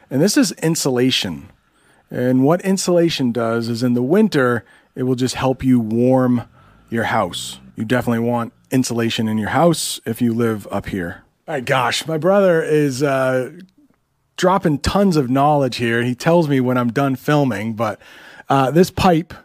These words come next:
looks like it broke. That fixture is a little, little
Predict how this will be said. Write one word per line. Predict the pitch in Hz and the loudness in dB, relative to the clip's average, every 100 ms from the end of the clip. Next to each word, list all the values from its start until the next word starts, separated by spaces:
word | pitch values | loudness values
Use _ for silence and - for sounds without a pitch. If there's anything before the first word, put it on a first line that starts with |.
| _ _ _ _ _ _ _ _ | _ _ _ _ _ _ _ _
looks | 156 139 | -4 0
like | 151 | 2
it | 160 | 2
broke. | 123 147 127 135 - - _ _ _ _ _ | 2 2 2 0 -6 -18 _ _ _ _ _
That | - 80 | -12 -12
fixture | - 156 147 - 147 | -4 -2 0 0 2
is | 135 | 2
a | 131 | 2
little, | 131 131 120 101 - _ _ _ _ _ _ | 0 0 -2 -4 -16 _ _ _ _ _ _
little | - 147 123 | -2 0 0